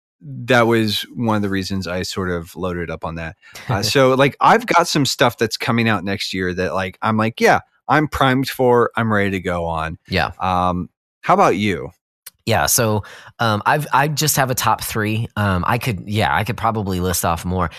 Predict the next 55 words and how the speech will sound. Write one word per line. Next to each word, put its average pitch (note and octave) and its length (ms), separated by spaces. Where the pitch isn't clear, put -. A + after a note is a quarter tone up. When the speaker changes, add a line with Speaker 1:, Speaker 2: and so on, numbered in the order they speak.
Speaker 2:
And C3+ 100
if C3+ 120
I A#2 80
dug A2+ 560
into G#2 440
everything F#2 440
that F2+ 80
was E2 120
coming F2 280
out, D#2+ 160
I'm E2+ 160
sure D#2+ 420
it E2 160
would D#2 180
be, D#2 220
a, C#2+ 40
you E2+ 160
know, C#2 160
I D#2+ 140
could D2+ 200
write F#2 160
up F2 80
a F2 60
top, D#2+ 280
you F#2+ 140
know, D#2+ 100
ten, D#2+ 320
fifteen, - 480
something E2 300
like D2 220
that, D2 200
especially G#2+ 400
with G2 220
as F2 160
many F#2+ 180
games E2 240
that D#2+ 120
got - 220
pushed - 480
Speaker 1:
It's C#3 200
gonna C#3 140
Speaker 2:
this C3 80
Speaker 1:
be C3 80
Speaker 2:
year. A#2 180
Speaker 1:
a - 20
very B2 520
busy G#2+ 440
year, F#2+ 540
e-, C3+ 60
Speaker 2:
Yes. C#3+ 180
Speaker 1:
especially D#3+ 600
the A#2+ 100
front - 360
half G2 320
of, F2+ 300